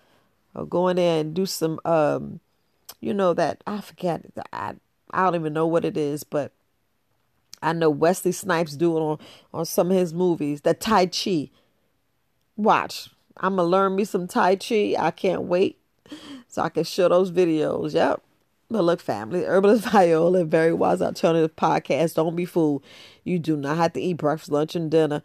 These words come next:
snack, dessert. Nope, you don't. One meal a day is fine.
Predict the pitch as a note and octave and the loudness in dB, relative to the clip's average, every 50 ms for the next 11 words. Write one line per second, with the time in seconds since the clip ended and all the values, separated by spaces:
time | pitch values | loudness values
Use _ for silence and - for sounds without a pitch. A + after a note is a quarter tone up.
0 | _ _ _ _ - - - E3 F3+ E3+ D#3+ E3+ E3+ D#3+ D#3 D#3 D#3 E3+ E3+ F3 | _ _ _ _ -16 -8 -4 -2 0 2 2 2 0 -2 -6 -2 2 4 4 4
1 | C#3+ D2+ C3+ C#3 D3+ E3 D#3+ - - - _ _ _ _ - F3 E3+ D#3+ C#3+ D#3 | 4 0 -4 -4 -2 -2 -2 -4 -8 -18 _ _ _ _ -8 -4 -4 0 0 0
2 | C#3+ C#3+ B2 - - - D3+ D3+ D#3 E3 F3+ F3+ F3+ F3+ F3 F3+ F3+ E3 F3 F3+ | 0 0 -4 -8 -10 -10 -6 -2 -2 0 0 2 2 2 2 2 2 2 4 4
3 | G3 F#3+ E3 E3 - - - E3+ E3+ F3+ F3 E3 D#3+ D#3+ | 4 4 4 2 -2 -2 -2 -2 -2 -2 -4 -6 -8 -10